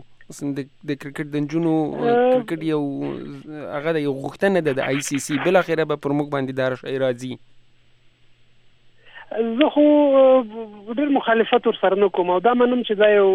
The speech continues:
Speaker 2: اوس موږ یو نړیوال کلي کې اوسېږو، اه، ډېر شیان چې راځي، دلته ځایي ستونزې شته دی. موږ، زه کلي ولس کې ژوند کوم، د خلکو سره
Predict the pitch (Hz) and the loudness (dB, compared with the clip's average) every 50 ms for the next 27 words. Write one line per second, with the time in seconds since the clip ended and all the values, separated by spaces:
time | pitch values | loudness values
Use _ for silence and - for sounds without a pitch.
0 | 190 190 190 180 - 202 202 202 196 190 185 180 175 175 180 180 185 180 175 165 | 2 -2 -6 -6 -2 -2 0 2 2 2 2 2 0 0 2 2 2 2 0 -2
1 | - 190 185 180 165 - 180 170 156 - - 196 185 180 165 170 170 170 165 160 | -4 -4 -4 -4 -4 -6 -6 -6 -6 -8 -8 -8 -8 -6 -4 -4 -2 -2 -2 -4
2 | - - - - - - - _ - 180 175 170 175 165 180 185 175 - - 185 | -6 -12 -20 -20 -20 -20 -16 _ -6 -4 0 0 0 2 2 0 0 0 0 0
3 | 185 180 180 - 190 170 175 170 170 165 160 165 180 185 170 165 175 165 - 170 | 0 0 0 0 0 2 2 2 2 2 -2 -6 -6 -6 -6 -6 -6 -6 -4 -6
4 | 156 151 170 165 170 180 175 - - - - 185 185 175 170 160 - - - 180 | -4 0 2 2 2 2 -2 -4 -8 -8 -6 -6 -4 -4 -4 -2 -4 -2 0 -2
5 | 175 170 175 170 170 170 185 208 226 220 202 - - - - - _ 214 208 254 | 0 0 0 -2 -2 0 0 0 0 0 -4 -6 -12 -18 -20 -18 _ -6 -2 2
6 | 269 269 269 240 214 214 226 214 214 196 185 175 190 202 196 190 185 190 - - | 4 4 4 2 0 -2 -6 -8 -8 -8 -14 -20 -20 -20 -20 -18 -18 -18 -16 -18
7 | - - - 262 240 233 214 208 202 208 185 - - - 165 151 156 165 160 160 | -18 -4 -2 0 0 4 2 4 4 2 0 0 -4 -4 -4 -2 0 0 0 0
8 | 156 - 170 165 165 170 165 165 160 - - 180 170 - - 160 - 180 170 175 | -2 -2 -4 -2 -2 -2 0 -2 -2 0 0 -2 -2 -4 -8 -6 -4 -2 0 0
9 | 170 170 | 0 0